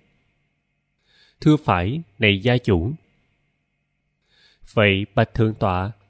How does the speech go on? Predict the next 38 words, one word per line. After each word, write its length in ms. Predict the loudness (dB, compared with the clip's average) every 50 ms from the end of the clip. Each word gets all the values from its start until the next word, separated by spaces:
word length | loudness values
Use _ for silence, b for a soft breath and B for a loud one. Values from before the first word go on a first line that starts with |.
| _ _ _ _
tôn 180 | 2 2 2 2
đức 220 | -2 -4 -4 -4
Isidatta 880 | -2 0 0 0 -2 -4 -2 -2 -2 -4 -4 -6 -4 -4 -2 -4 -6 -6 b b b b b
hãy 280 | -2 0 0 0 0 -4
thỏa 180 | -4 -2 -2 -2
thích 220 | -2 -2 -4 -4 -4 _ _ _
ở 160 | -2 -2 -2
tại 340 | -2 -2 -2 -2 -2 -2 -4
Machikasanda, 1200 | -4 -4 -4 -4 -4 -4 -6 -6 -6 -6 -4 -4 -4 -4 -4 -6 -6 -4 -4 -2 -2 -2 -2 -4 -6 b b b b b b
khả 240 | _ -6 -4 -4 -4
ái 420 | -4 -6 -6 -4 -4 -4 -6 -6 -10 _
là 220 | -6 -2 -2 -2 0
rừng 320 | 0 0 0 0 -2 -6 -10 _
Ambataka. 960 | -6 -4 -4 -4 -4 -4 -4 -4 -4 -4 -6 -4 -4 -4 -2 -2 -2 -4 -6 -8 _ _ _ _ _ _ _
Con 160 | 0 0 0
sẽ 140 | 0 0 0
hết 160 | 2 2 0
sức 260 | 0 0 -2 -2 -2 2
cố 140 | 2 2 2
gắng 380 | 4 2 -2 -2 -2 -4 -4 -2
để 100 | -2 -2
cúng 260 | 2 2 0 0 0 0
dường 260 | 0 0 0 0 0
tôn 260 | 0 0 0 2 2
đức 200 | 0 -2 -2 -4
Isidatta 960 | -6 -6 -4 -4 -4 -4 -4 -4 -2 -2 -4 -4 _ -4 -4 -2 -2 -2 -4 b b b b b _
với 120 | 0 0
các 300 | 2 0 -2 -2 -4 -2
vật 160 | 0 -2 0 0 -2
dụng 300 | -2 -2 -2 -2 -4 -2
như 180 | -2 -2 -2 -2
y, 360 | 0 0 0 2 0 -2 -4 b b b b
đồ 140 | 0 0 0
ăn 200 | 2 -2 -6 -6
khất 300 | -4 -4 -6 -6 -4 _
thực, 240 | -2 -2 -2 b b b b b b
sàn 340 | -14 -6 -4 -2 -2 -2 -4 -6
tọa, 300 | -4 -4 -4 -4 -6 -8